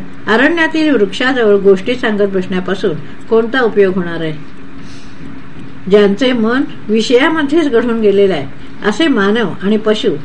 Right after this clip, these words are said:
यांच्यामध्ये वास्तविक फरक काय म्हणावे? फरक असला तर तो एवढाच की पशूंच्या गळ्यात दोरखंडाचे जावे असून त्या योगे ते पशु ओढले जातात आणि मूर्ख माणसे आपल्या मनाच्या पाशात सापडून त्यांच्या योगाने हवी तशी आकृष्ट केली जातात.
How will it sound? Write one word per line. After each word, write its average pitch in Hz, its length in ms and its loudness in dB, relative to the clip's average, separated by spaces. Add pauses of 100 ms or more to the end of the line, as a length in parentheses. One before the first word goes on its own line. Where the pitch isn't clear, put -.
(300)
यांच्यामध्ये 226 720 0
वास्तविक 233 520 0
फरक 240 300 0
काय 208 160 0
म्हणावे? 156 600 -6 (1120)
फरक 294 320 2
असला 233 500 0
तर 233 100 0
तो 262 140 -4
एवढाच 226 460 0
की 285 100 0
पशूंच्या 233 560 -2
गळ्यात 208 320 2 (360)
दोरखंडाचे 262 720 2
जावे 208 320 4
असून 233 300 0
त्या 214 220 0
योगे 208 360 4
ते 202 120 0
पशु 202 400 -2 (320)
ओढले 214 340 4
जातात 170 360 -2 (300)
आणि 202 160 2
मूर्ख 269 340 0
माणसे 214 540 -2 (200)
आपल्या 214 340 0
मनाच्या 247 440 0
पाशात 240 360 -2
सापडून 196 440 -2
त्यांच्या 214 680 -2
योगाने 185 500 0
हवी 220 280 2
तशी 202 360 0
आकृष्ट 185 640 -2
केली 151 340 -6
जातात. 131 320 -8